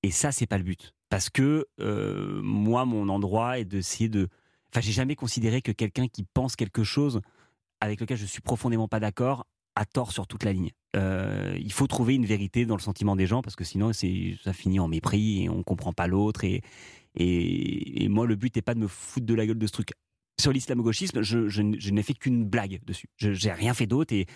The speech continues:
à aucun moment je me suis dit que c'était complètement faux ou que c'était complètement vrai. Je me suis permis une blague qui donnait un sentiment sur, à mon sens, qu'il y avait une surexploitation et que le vocabulaire, peut-être pour moi, était peut-être pas le meilleur et que j'avais l'impression qu'on parlait de plein d'autres choses sauf de ça quand on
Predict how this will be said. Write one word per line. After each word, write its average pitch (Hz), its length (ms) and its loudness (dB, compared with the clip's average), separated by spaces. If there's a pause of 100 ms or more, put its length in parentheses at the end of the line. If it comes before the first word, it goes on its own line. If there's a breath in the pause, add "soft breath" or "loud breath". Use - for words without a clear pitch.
(200 loud breath)
à 104 120 2
aucun 113 200 -2
moment 113 220 2
je 123 60 -4
me 113 40 -4
suis 98 140 -6
dit 110 160 -2
que 104 200 2 (260 loud breath)
c'était - 240 0
complètement 110 460 0
faux 120 400 2
ou 110 60 -2
que - 60 -10
c'était 101 220 -2
complètement 104 340 0
vrai. 131 180 0
Je 135 100 -6
me 120 60 -6
suis 110 140 -4
permis 131 240 2
une 117 100 2
blague 139 220 0
qui 127 140 -4
donnait 127 200 4
un 139 80 0
sentiment 123 460 2
sur, - 300 -2
à 120 100 2
mon 120 160 0
sens, 139 260 0
qu'il - 80 -2
y - 20 4
avait 101 120 4
une 110 100 4
surexploitation 117 920 0
et 123 80 2
que - 80 0
le 107 80 6
vocabulaire, 110 720 2
peut-être 107 320 -2
pour 104 180 2
moi, 113 220 4
était - 140 -8 (140)
peut-être 98 140 0 (140)
pas 120 100 2
le 110 60 -4
meilleur 107 440 -2 (380 loud breath)
et - 80 -2
que 120 80 2
j'avais 104 140 2
l'impression 104 240 -2
qu'on 123 40 -2
parlait 101 200 -2 (180)
de 101 120 -2
plein 135 220 0
d'autres 131 140 -8
choses 139 260 -2
sauf 107 280 -6
de 110 100 0
ça 135 240 -2
quand 107 220 -4
on 101 80 0